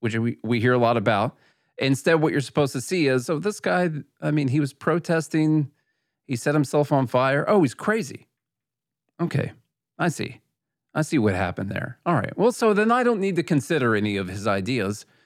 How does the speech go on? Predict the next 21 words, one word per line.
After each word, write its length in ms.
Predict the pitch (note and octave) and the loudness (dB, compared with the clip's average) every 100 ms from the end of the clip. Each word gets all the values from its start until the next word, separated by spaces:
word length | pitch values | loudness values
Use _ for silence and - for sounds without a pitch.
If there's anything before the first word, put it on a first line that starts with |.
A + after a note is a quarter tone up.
| _ _ _ | _ _ _
I 100 | A#3 | 0
don't 120 | B3+ F#3+ | 2 2
need 140 | E3 | 0
to 80 | C#3 | 0
consider 440 | C#3+ A#2+ D3+ C3+ | 0 0 2 2
why 280 | G#2 A2+ A2+ | 2 2 0
he 120 | A2+ | -2
did 220 | F#2+ A#2 | -2 -2
it. 240 | G#2+ G#2 - _ _ _ _ | -2 -4 -10 _ _ _ _
I 100 | G3+ | 0
don't 120 | A3 G3 | 2 2
need 140 | E3+ | 2
to 80 | C#3+ | 0
consider, 680 | D#3 B2 F3 D3+ C3 A#2+ - _ _ _ - | 2 0 0 2 2 0 -6 _ _ _ -4
uh, 280 | B2 A#2+ A2 - | 0 2 0 -4
whether 400 | G2 C3+ C#3 C#3 | 0 0 4 4
or 60 | B2+ | 4
not 360 | A#2+ A#2+ A#2+ | 2 0 -2
he 160 | C3+ B2 | -2 0
was 240 | A#2 F#2+ | 0 -2
right, 600 | F#2 A2 A#2+ A#2+ B2 - | 0 2 2 -2 -8 -16